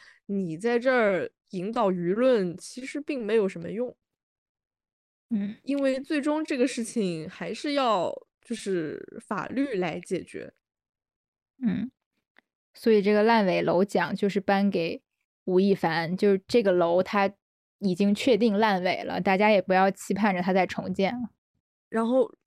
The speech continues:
Speaker 1: 就是这样一个烂尾楼，它居然二零二三年了还能再起波澜，真的也很厉害了。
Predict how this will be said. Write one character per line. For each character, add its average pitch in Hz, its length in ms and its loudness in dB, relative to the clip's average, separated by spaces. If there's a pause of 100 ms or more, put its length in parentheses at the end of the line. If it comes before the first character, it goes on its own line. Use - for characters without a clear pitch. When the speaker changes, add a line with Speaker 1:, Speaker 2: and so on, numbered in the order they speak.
(120)
Speaker 1:
就 294 120 0
是 254 80 -2
这 - 220 -2
样 269 180 2
一 220 40 0
个 214 100 4
烂 233 260 2
尾 180 160 0
楼， 175 260 -4
它 240 340 -6
居 240 200 -6
然 208 100 0
二 233 140 -2
零 208 120 -4
二 233 140 0
三 226 300 -4
年 202 160 -4
了 175 100 -6
还 202 180 -6
能 190 120 -6
再 226 160 -2
起 - 220 -8
波 190 280 0
澜， 180 240 -2
真 240 220 -2
的 247 80 2
也 214 120 -2
很 202 200 -6
厉 202 180 -6
害 - 120 -10
了。 - 180 -16